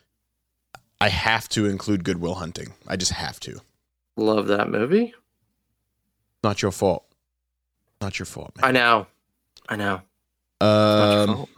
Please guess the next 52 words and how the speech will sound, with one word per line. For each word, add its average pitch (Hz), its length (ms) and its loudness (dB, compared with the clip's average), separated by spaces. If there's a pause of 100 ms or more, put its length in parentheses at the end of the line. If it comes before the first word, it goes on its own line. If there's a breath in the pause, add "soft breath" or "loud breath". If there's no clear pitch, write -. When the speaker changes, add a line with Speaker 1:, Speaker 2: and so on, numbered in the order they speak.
Speaker 1:
okay. 107 220 2 (460)
Titanic, 131 400 2
Hercules, 120 380 6
Men 110 140 4
in 104 60 2
Black, 98 220 4
L 107 160 6
A 107 60 6
Confidential, 95 440 -2
Good 104 240 4
Will 107 160 6
Hunting, 98 460 0
and 98 140 0
my 92 120 2
final 104 360 2
choice - 540 0
is 92 280 -2
down 101 460 2
to 113 420 4 (800)
The 101 100 0
Fifth 117 200 4
Element, 92 340 2
Speaker 2:
Spice 123 180 4 (120)
Speaker 1:
Face - 80 -4
Speaker 2:
World. - 140 2
Speaker 1:
Off, 85 160 -6
Liar 101 380 6
Liar, 87 440 0 (380)
Austin 104 340 4
Speaker 2:
Spice 110 140 0
Speaker 1:
Powers, 87 320 2
Speaker 2:
World. - 40 -12
Speaker 1:
Con 95 320 -2
Air, 92 280 -4
but 95 200 -2
I 95 140 4
am, 98 200 -2
Speaker 2:
Spice 104 220 -2
Speaker 1:
I, 98 160 4
Speaker 2:
World. 107 420 2
Speaker 1:
I 104 80 2
love 98 260 2
Air 92 120 2
Force 90 260 -4
One, 92 200 -6
man. 90 240 -6 (140)
I 101 80 -2
love 95 340 2
Air 90 120 -2
Force - 240 -6
Speaker 2:
Spice 113 140 -4
Speaker 1:
One. 80 120 -10